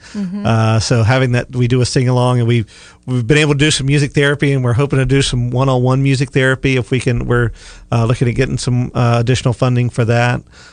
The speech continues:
Speaker 2: Um, so that would be, that would, that'll be helpful too, because that's just a, it's a, it's, it's, it's a,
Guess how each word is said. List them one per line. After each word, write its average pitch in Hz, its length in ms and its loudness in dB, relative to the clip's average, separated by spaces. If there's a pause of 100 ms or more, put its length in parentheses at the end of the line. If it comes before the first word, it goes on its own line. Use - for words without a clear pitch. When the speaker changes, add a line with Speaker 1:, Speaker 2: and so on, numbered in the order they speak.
(140)
Speaker 2:
Um, 110 360 2
so - 140 -2
that 127 220 2
would 110 120 -2
be, 113 280 0
that 120 200 -2
would, 123 260 -6
that'll 117 200 0
be 107 120 0
helpful - 320 -4
too, 117 220 -2
because 107 300 -2
that's 110 180 0
just - 220 0
a, 110 200 2
it's 117 200 -2
a, 120 200 0
it's, - 160 -6
it's, - 280 -14
it's - 220 -8
a, 120 240 -2